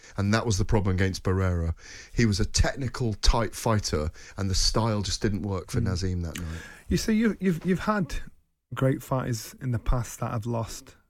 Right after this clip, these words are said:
Speaker 2: and come back to achieve even greater things.
Speaker 1: Yes.
Speaker 2: That, to me, tells me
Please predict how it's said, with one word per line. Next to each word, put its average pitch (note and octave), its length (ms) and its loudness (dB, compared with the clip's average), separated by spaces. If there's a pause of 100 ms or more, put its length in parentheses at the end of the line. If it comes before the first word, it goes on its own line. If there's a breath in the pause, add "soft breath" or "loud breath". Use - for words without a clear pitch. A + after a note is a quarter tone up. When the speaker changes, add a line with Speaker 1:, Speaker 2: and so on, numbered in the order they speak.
(120)
Speaker 2:
and B2+ 140 -4
come C#3 240 0
back C3 220 0
to B2+ 240 0
achieve C#3+ 360 0
even C3 260 2
greater C3+ 420 -4
things. A#2 500 -8
Speaker 1:
Yes. A2 540 -4 (140)
Speaker 2:
That, D3 320 4
to D#3+ 100 2
me, C3+ 340 0 (320)
tells B2 540 -2
me B2 380 -2